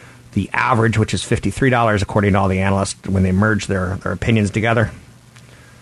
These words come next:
Stock's down thirteen percent since the beginning of May, so it's been an underperformer. Sell in May and go away has maybe created a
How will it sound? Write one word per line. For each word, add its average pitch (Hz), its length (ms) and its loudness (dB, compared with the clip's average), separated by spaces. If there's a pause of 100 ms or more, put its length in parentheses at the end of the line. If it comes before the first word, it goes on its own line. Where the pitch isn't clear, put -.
(440)
Stock's - 300 0
down 104 200 2
thirteen 113 380 2
percent 107 400 0
since 104 220 0
the - 60 -8
beginning 104 280 2
of 95 80 2
May, 110 240 2
so 123 100 0
it's 107 100 0
been 127 160 2
an 117 100 4
underperformer. 120 840 0
Sell 156 260 0
in 165 100 4
May 156 200 2
and 143 80 2
go 135 160 2
away 160 220 2
has 113 140 0
maybe 117 320 0
created 120 460 0
a 104 240 0